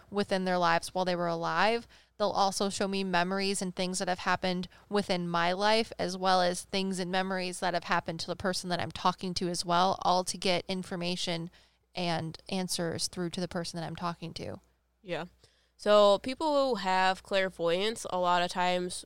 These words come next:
Speaker 2: are very visual people. They think in images rather than having an inner monologue or thoughts or things like that. And one of the ways to strengthen this is to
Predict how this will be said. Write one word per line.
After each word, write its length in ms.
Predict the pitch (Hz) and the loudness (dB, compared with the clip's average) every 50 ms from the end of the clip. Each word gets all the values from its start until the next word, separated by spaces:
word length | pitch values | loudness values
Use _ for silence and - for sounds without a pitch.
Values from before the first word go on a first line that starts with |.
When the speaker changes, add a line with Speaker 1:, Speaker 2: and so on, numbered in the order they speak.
| - - | -10 -4
Speaker 2:
are 400 | - 180 180 175 175 175 170 170 _ | -2 0 2 2 2 2 0 -2 _
very 300 | - 175 175 180 180 180 | -4 -2 -2 -2 -2 -4
visual 480 | 175 - 170 170 170 - 185 180 175 170 | -4 -4 -4 -4 -4 -4 -4 -2 -2 -2
people. 440 | - - - 165 165 - 185 190 196 | -2 -4 -6 -8 -4 -2 -2 -2 0
They 180 | - 175 165 165 - _ - | 2 2 0 0 -2 _ -4
think 280 | 180 180 175 - - - | -4 -2 -2 -4 -6 -4
in 160 | 180 175 170 - - - | -4 -2 -2 -4 -4 -4
images 600 | 160 160 175 202 208 - 254 262 269 262 240 - | -4 -2 -2 -2 -2 -2 -2 0 0 -2 -2 -4
rather 320 | 185 170 160 165 170 170 | -2 0 0 2 0 0
than 140 | 165 170 170 | -2 -2 -4
having 340 | 160 156 160 151 160 160 160 | -4 -6 -6 -4 -4 -4 -4
an 80 | 160 - | -6 -6
inner 240 | - 160 160 160 | -6 -4 -4 -4
monologue 580 | 156 156 151 156 160 160 156 160 160 160 156 - | -4 -6 -6 -6 -4 -4 -4 -4 -4 -4 -4 -4
or 80 | 160 156 | -6 -8
thoughts 340 | 147 - 160 156 156 - - | -6 -4 -4 -4 -4 -4 -8
or 100 | 170 175 | -8 -6
things 240 | - 190 202 196 - | -6 -6 -6 -6 -6
like 140 | 208 - | -6 -4
that. 240 | - 226 233 240 - - - - - _ _ _ _ _ _ _ _ _ | -2 -2 -2 -2 -2 -6 -18 -20 -20 _ _ _ _ _ _ _ _ _
And 460 | - 196 208 214 208 202 202 202 - - - - _ _ _ _ _ - | 2 4 6 6 6 6 4 2 -2 -8 -12 -16 _ _ _ _ _ -2
one 200 | 208 226 233 247 | 0 2 2 4
of 80 | 247 | 4
the 80 | 254 254 | 4 4
ways 300 | 247 240 233 220 - - | 6 6 6 6 4 2
to 220 | - 220 220 214 196 | 0 -2 -2 -2 -2
strengthen 760 | - - - - 170 185 190 190 202 - - 226 226 220 220 | -4 -6 -4 -2 0 0 0 0 0 -2 -2 0 0 0 2
this 300 | 226 233 226 226 - - | 2 2 2 2 0 -2
is 300 | - 185 185 185 - - - | -2 -4 -4 -2 -4 -4 -4
to 720 | - - 202 190 190 185 185 185 185 185 185 185 185 | -4 -4 -4 -4 -2 -2 -2 -2 -2 -2 -4 -4 -6